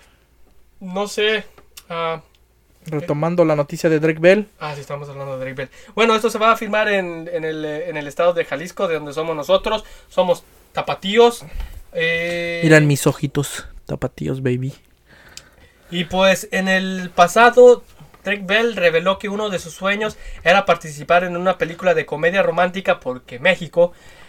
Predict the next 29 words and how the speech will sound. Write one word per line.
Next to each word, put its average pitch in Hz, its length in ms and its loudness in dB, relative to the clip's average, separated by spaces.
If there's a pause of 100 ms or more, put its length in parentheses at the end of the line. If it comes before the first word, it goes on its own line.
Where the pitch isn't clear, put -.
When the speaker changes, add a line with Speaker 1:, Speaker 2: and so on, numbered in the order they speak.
(440)
Speaker 1:
en 165 180 4
Speaker 2:
Tiene 180 200 10
Speaker 1:
a- 160 40 8
Speaker 2:
las 127 220 2
mejores 180 340 2
películas 160 380 -2
de 139 100 -2
comedia 147 400 -2
romántica, 139 580 -8
no 127 140 -14
se - 100 -20
crea, 123 200 -10
no 123 80 -10
es 120 60 -14
cierto. - 340 -12 (1000)
Speaker 1:
Pues 156 160 -8
de 175 80 -8
todo 220 260 4
lo 202 80 -4
que 165 120 -8
se, 196 140 -8
todo 208 280 -4
lo 190 60 -6
que 180 80 -2
hace 175 160 -4
México 165 240 -6
es 147 80 -10
comedia 151 300 -6
romántica. 143 600 -14